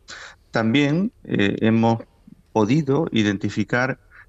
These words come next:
eh, cuál de los tres Miguel de Cervantes es el que se casa con Catalina de Salazar y Palacios, o Palacios y Salazar, y vive temporalmente en Esquivias,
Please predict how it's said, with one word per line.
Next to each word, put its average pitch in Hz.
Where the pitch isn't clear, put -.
eh, 104
cuál 139
de 117
los 104
tres 127
Miguel 117
de 127
Cervantes 131
es 143
el 107
que 104
se 98
casa 139
con 101
Catalina 107
de -
Salazar 107
y 101
Palacios, 120
o -
Palacios 95
y -
Salazar, 120
y -
vive 143
temporalmente 107
en 101
Esquivias, 117